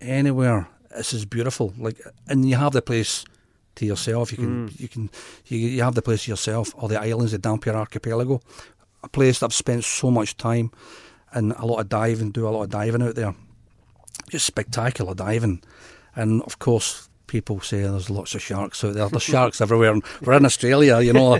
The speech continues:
Speaker 2: <laughs>
Speaker 1: there's sharks everywhere. But as long as I don't, you're not doing anything silly, um, you just have to tell the sharks that.
Speaker 2: <laughs>
Speaker 1: But I think, I think it's that. I think it's the tranquility, the peacefulness.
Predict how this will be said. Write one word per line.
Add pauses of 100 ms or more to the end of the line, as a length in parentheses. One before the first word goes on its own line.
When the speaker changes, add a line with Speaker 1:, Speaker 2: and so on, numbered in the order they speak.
(140)
Speaker 2:
<laughs>
Speaker 1:
there's
sharks
everywhere.
But (320)
as
long
as
I
don't,
you're
not
doing
anything
silly, (640)
um, (1400)
you
just
have
to
tell
the
sharks
that. (180)
Speaker 2:
<laughs>
Speaker 1:
But (220)
I
think,
I
think
it's
that.
I
think
it's
the
tranquility, (320)
the
peacefulness.